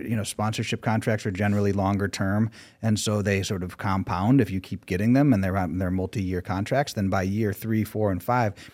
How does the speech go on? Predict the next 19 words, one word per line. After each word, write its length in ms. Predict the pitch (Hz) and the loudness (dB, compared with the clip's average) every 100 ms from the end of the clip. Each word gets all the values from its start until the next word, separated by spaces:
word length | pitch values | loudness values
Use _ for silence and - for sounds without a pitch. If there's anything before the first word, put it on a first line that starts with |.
| _ | _
you 200 | - 110 107 | -4 -2 0
should 280 | 123 110 | -2 -2
be 140 | 113 107 | 0 0
doing 480 | 104 110 107 101 95 | 2 0 2 0 0
at 80 | 98 | 0
least 260 | 143 180 | 0 -2
twice 360 | - 151 113 - | -2 0 0 0
what 220 | 110 - | -4 -4
you 140 | 98 98 | -6 -2
did 200 | 98 98 | 0 0
in 140 | 95 | 0
year 220 | 95 95 | 0 -2
one. 320 | 87 92 139 156 | -2 0 0 2
And 160 | 110 | 0
so 220 | - 98 - - - | 0 -4 -4 -12 -4
we 160 | 104 110 | 0 2
just 240 | 113 - | 2 0
wanna 220 | 104 101 | 0 -2
keep, 240 | - 101 | -2 -4